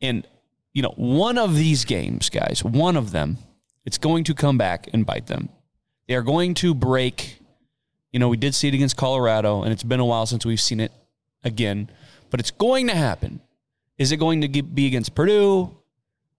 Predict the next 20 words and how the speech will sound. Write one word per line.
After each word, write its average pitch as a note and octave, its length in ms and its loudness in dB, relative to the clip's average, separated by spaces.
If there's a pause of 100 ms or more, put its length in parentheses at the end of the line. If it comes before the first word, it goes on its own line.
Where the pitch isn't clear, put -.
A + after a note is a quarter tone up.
(140)
Wisconsin, C#3+ 680 -2
Iowa? B2+ 400 2
Who D3 160 4
knows? B2 320 0
But A#2 120 0
it's G#2 120 -4
going F3+ 380 0
to B2 40 2
happen G2+ 320 0
sometime. F#2 560 -2
I A#2+ 160 -2
am G#2+ 240 -2 (160)
prepared B2+ 440 0
for B2 280 0
it. - 160 -6 (560)
I've A2 180 -2
talked A2+ 220 -4
myself A2 380 -2
into A#2 160 2
this. A2 420 0